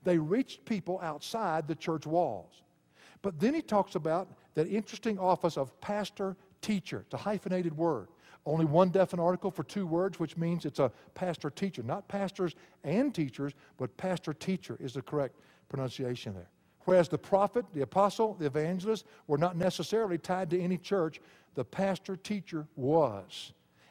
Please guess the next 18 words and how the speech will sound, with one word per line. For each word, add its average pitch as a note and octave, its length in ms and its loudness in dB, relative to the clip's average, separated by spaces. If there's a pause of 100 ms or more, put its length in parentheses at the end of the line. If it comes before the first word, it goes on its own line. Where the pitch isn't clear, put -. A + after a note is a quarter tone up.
And D#3 120 2
it E3 60 0
was D3+ 160 -2
a D3 80 -2
significant F#3+ 800 -2
single A#3+ 840 2
office D#3+ 520 -2 (260)
within D#3 640 0 (420)
the D3+ 80 -2
church. G#3 460 -6
Now, F#3 120 4
for F3 140 0
the F3 80 2
sake A#3 300 0
of F#3 80 -2
our G3 120 2
culture G#3 480 2
today, C#3 600 0